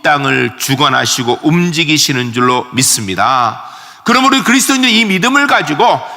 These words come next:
이 하나님의 역사에 동참해야 되는데 그 방법이 뭔가? 그게 십이 절, 십삼 절입니다. 우리가 십이 절, 십삼 절 읽으실 때 "주님, 우리가 이렇게 하겠습니다.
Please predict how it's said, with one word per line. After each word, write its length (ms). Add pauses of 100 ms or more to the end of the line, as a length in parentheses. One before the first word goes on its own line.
(120)
이 80
하나님의 500
역사에 320
동참해야 680
되는데 200
그 140
방법이 320
뭔가? 600
그게 120
십이 340
절, 160
십삼 480
절입니다. 460 (320)
우리가 240
십이 240
절, 120
십삼 440
절 120
읽으실 260
때 60
"주님, 320
우리가 200
이렇게 260
하겠습니다. 800